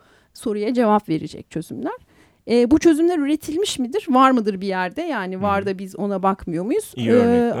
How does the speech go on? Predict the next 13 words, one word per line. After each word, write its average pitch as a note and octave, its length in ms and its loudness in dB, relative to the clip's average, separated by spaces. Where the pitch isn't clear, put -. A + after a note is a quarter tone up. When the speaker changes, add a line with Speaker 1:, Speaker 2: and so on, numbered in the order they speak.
Speaker 1:
aslında, C#4 480 2
e, A#3+ 720 2
potansiyel C#4 680 4
olarak G#3 520 0
var - 460 2
ama C#4 300 2
bizim C4 260 0
onları B3+ 460 0
denememiz G#3+ 540 6
gerekiyor. D#3 520 -2
Böyle A#3+ 400 10
bir - 140 -8
çağda D#3+ 460 0